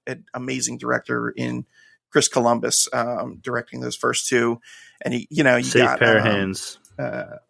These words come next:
Speaker 1: yeah, yeah, exactly. Like, some of the, for the most part, the cast stays the same, but, uh, but, you know, some of the talent changes.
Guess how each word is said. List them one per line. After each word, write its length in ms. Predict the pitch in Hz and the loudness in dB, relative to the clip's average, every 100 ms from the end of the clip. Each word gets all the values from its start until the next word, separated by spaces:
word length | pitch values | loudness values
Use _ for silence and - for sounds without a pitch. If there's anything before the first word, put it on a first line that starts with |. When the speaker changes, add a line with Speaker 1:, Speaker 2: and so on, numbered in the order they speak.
| _ _ _ - _ _ _ _ _ _ _ _ _ | _ _ _ -20 _ _ _ _ _ _ _ _ _
Speaker 1:
yeah, 440 | 175 180 139 120 135 | -2 4 4 4 -2
yeah, 240 | 143 131 | 0 2
exactly. 520 | - - 123 123 127 139 | 2 0 -2 -2 -2 0
Like, 220 | 143 143 | 0 0
some 220 | - 226 | 0 2
of 60 | 180 | 0
the, 140 | 151 - - - _ - - | -2 -6 -20 -20 _ -16 -10
for 140 | 220 240 | 0 4
the 80 | 233 | 6
most 240 | 233 220 | 4 4
part, 160 | 202 185 | 2 2
the 80 | |
cast 320 | 175 165 156 - | -2 0 2 -2
stays 240 | 170 170 | -4 -6
the 80 | 156 | -4
same, 440 | - 160 160 156 | -4 -4 -4 -2
but, 260 | 143 135 - | 2 2 0
uh, 420 | 131 123 123 123 110 _ - _ - | -2 -2 -4 -8 -10 _ -20 _ -6
but, 140 | 135 | -6
you 60 | 139 | -4
know, 120 | 127 | -2
some 180 | - 139 | -2 -2
of 60 | |
the 60 | 117 | -6
talent 440 | - 127 120 120 - | -6 -6 -4 -6 -6
changes. 680 | - 120 117 120 120 - | -8 -6 -6 -6 -2 -4